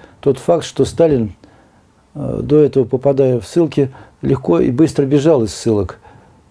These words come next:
А вот, э, находясь в Турханском крае, м, он пребывал там на протяжении шести лет, вплоть до начала революции.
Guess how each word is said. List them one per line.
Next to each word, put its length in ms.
А 240
вот, 240
э, 420
находясь 380
в 40
Турханском 520
крае, 380
м, 420
он 140
пребывал 540
там 320
на 160
протяжении 460
шести 360
лет, 220
вплоть 420
до 240
начала 560
революции. 720